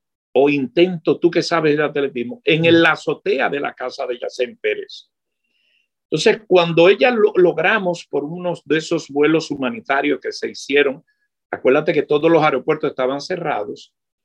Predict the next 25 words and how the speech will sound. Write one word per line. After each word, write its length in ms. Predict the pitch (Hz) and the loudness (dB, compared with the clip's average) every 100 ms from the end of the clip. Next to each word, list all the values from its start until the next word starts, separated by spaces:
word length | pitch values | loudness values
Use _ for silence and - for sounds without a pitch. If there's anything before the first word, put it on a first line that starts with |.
| _ _ _ _ _ _ _ _ - | _ _ _ _ _ _ _ _ -6
nada 160 | 127 139 | -4 -2
más 160 | 151 | -2
se 100 | - | 0
abrían 300 | 165 165 165 | 2 4 2
para 160 | 156 131 | 0 -2
vuelos 300 | 127 143 147 | -2 -2 -2
humanitarios, 640 | 156 151 151 147 135 165 - | -4 -6 -6 -4 -2 -4 -6
entonces 460 | 123 135 127 143 | -8 -6 -2 -4
ya 180 | 127 143 | 0 0
vino, 420 | 127 135 120 101 - | 0 -4 -6 -12 -4
pero 160 | 147 | 0
vino 220 | 151 185 240 | 0 0 -2
sin 220 | - 139 | -4 -6
el 80 | 127 | -6
entrenador, 640 | 107 120 113 113 147 147 | -6 -8 -6 -2 0 0
porque 360 | - 147 117 - _ - _ _ _ - | -4 -10 -8 -8 _ -20 _ _ _ -2
no 160 | 127 | 0
podía 320 | 165 165 180 | 2 4 4
entrar 320 | 175 185 175 175 | 2 0 2 2
el 100 | 175 | -2
entrenador 640 | 170 170 175 175 165 - | -8 -10 -6 -2 -2 -4
como 220 | 156 139 | -10 -10
consecuencia 720 | 135 139 143 - 139 151 - 170 | -8 -6 -6 -2 -2 0 -2 0
de 180 | 160 | 0
que, 320 | 160 160 156 | -2 -4 -4